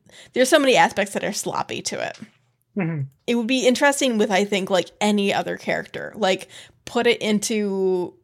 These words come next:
Speaker 1: the first half of season two and make it Sheridan, and it would be pretty solid. It'd be fun.
Speaker 2: Oh my God, this, this,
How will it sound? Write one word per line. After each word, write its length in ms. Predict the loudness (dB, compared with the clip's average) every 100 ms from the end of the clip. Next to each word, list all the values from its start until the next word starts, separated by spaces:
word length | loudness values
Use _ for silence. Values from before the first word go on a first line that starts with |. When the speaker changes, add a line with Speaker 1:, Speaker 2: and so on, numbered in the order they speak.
| _
Speaker 1:
the 80 | -10
first 300 | -2 0 2
half 200 | 2 2 0
of 100 | -6
season 300 | -4 -4 0
two 280 | 2 2 0
and 120 | 0
make 180 | -2 -2
it 80 |
Sheridan, 560 | -2 -2 -2 -2 -4 -4
and 160 | -2 -2
it 20 |
would 80 | -2
be 100 | -2
pretty 240 | -2 -2
solid. 400 | -2 0 0 -4
It'd 140 | -6 -6
be 100 | -4
fun. 260 | -4 -2
Speaker 2:
Oh 100 | -4 -6
my 60 | -4
God, 320 | 2 2 4
this, 220 | 0 -2 -8 -14 -16 -20 -20 _ -14
this, 300 | -2 -2 -2